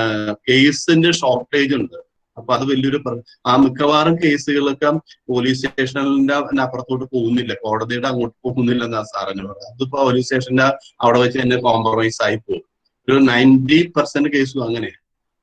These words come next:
അപ്പൊ ബാക്കി ഒരു ടെൻ പെർസെന്റ് കേസുകളെ കോടതി വക്കീലന്മാരുമായിട്ട് പോകുന്നുള്ളൂ. അപ്പൊ അതുകൊണ്ട് വക്കീലന്മാർക്ക് പലപ്പോഴും കേസിന് ദാരിദ്ര്യം ഉണ്ട് എന്നാണ്.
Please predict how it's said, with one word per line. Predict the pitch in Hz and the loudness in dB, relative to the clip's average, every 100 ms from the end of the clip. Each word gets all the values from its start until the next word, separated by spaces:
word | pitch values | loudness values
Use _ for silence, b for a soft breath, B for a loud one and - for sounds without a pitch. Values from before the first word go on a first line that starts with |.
| _ | _
അപ്പൊ | 107 135 | -6 -2
ബാക്കി | 139 127 127 131 185 | 2 2 2 -2 0
ഒരു | 180 180 180 | 2 2 0
ടെൻ | 160 | 0
പെർസെന്റ് | 156 160 160 165 | 0 -4 -2 -2
കേസുകളെ | 165 160 151 147 143 | 0 -2 -4 -4 -6
കോടതി | 143 135 127 123 | -4 -4 -2 -2
വക്കീലന്മാരുമായിട്ട് | 120 - 131 127 127 127 131 123 117 127 127 - _ - | -6 -8 -6 -4 -2 -2 0 -2 -4 -6 -8 -10 _ -4
പോകുന്നുള്ളൂ. | 123 127 147 151 107 90 - - | -2 2 4 4 2 -2 -10 -18
അപ്പൊ | 120 - | -6 -2
അതുകൊണ്ട് | 120 - 147 294 | -2 0 0 -2
വക്കീലന്മാർക്ക് | 285 - 131 131 139 135 131 147 131 | -4 -4 -2 0 -2 -2 -4 -4 -4
പലപ്പോഴും | 117 - 123 127 123 | -6 -6 -6 -4 -4
കേസിന് | 120 117 127 127 | -4 -6 -8 -4
ദാരിദ്ര്യം | 120 107 107 110 120 110 | 0 0 -2 -4 -2 -2
ഉണ്ട് | 107 110 | -2 -2
എന്നാണ്. | 113 _ 110 98 | -4 _ -10 -10